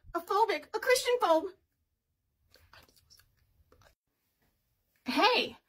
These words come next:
are you even listening to me? Wake up! There you are. You're back in reality with the rest of us. Are we just gonna sit here and pretend that you guys don't have, like, a whole month dedicated to being gay? Really?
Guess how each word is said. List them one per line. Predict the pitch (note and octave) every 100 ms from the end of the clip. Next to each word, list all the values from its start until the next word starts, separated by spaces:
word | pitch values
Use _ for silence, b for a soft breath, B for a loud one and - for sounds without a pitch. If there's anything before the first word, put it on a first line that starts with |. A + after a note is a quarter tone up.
| _ _ -
are | C4
you | F4+ A4+
even | C#4
listening | B3 B3 C#4
to | C4
me? | C4 B3+ - _ _ _ _
Wake | A3+ F4 G4+ G#4+
up! | - - _ _ - - _ _ _ _ _ _ _ _ _ _ _ _ _ _ _ _ _ _
There | D4+
you | E4+ A3
are. | G3+ G3+ - _ _ _ _ _ _ _ _
You're | F#3+
back | A#3 C4+
in | C4+
reality | B3 A3+ A3
with | A3
the | G3
rest | E3+ -
of | -
us. | - - - - _ _ _ _ _ _
Are | D#4
we | C5+ D5
just | B4 -
gonna | G#4
sit | - C#4+
here | C#4+
and | C4+
pretend | B3+ - A3 A3
that | -
you | G3
guys | G#3 G#3
don't | A#3 A3
have, | G#3+ G#3+
like, | G3+ -
a |
whole | - A#3
month | A3+ G3 G3 - G3
dedicated | G3+ F#3+ G#3 F#3+ F#3+ F#3
to |
being | F3 E3+
gay? | E3+ E3 - - _ _ _ _ _ _ _ _ -
Really? | A#3+ A#3+ A#3